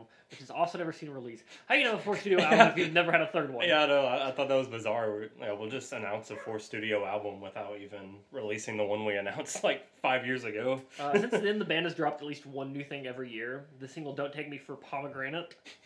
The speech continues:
Speaker 1: featuring Young Lotus in twenty eighteen. A single Too Short Breaths in Two Minute Days.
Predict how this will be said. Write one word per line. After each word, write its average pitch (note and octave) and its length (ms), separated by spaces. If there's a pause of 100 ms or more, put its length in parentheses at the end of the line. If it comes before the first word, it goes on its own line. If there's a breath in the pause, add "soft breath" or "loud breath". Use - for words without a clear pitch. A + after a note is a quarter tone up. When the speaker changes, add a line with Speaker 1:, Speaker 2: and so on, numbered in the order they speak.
(680 soft breath)
Speaker 1:
featuring E3 440
Young D3 240
Lotus C#3+ 260
in - 60
twenty D3 200
eighteen. D3+ 540 (520 loud breath)
A - 40
single A3+ 340
Too - 220
Short G#3 340
Breaths D3 540
in C#3 160
Two - 180
Minute C#3+ 380
Days. C3 540